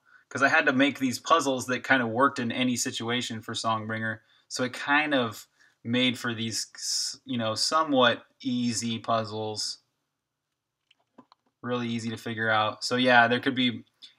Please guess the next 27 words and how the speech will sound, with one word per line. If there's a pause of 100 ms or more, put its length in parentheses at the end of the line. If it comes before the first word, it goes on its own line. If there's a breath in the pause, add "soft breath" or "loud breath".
(100)
and
another
thing
about, (100)
um, (2000)
non-procedural
games
is
you
can
make
these,
like
Mark
Brown
from
Game
Maker's
Toolkit,
he
calls
it
the,
uh, (320)
the
puzzle
box